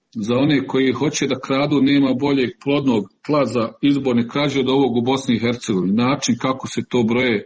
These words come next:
kroz biračke odbore, način kako se prijavljuju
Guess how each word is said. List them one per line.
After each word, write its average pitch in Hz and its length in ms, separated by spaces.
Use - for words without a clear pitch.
kroz 113 220
biračke 123 520
odbore, 131 440
način 135 420
kako 143 220
se 123 200
prijavljuju 131 640